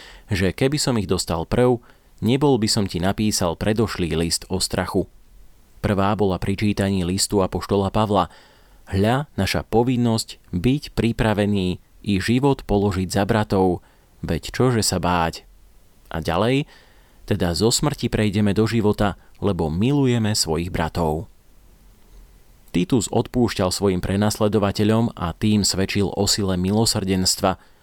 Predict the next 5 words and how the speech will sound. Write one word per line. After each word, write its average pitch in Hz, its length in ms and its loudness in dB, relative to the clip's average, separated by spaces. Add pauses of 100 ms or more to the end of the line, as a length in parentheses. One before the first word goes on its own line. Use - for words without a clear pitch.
(320)
Odpustil 110 640 0
Mikulášovi 98 720 2
Gašparíkovi, 98 880 0 (400)
ktorý 135 320 2
ho - 20 4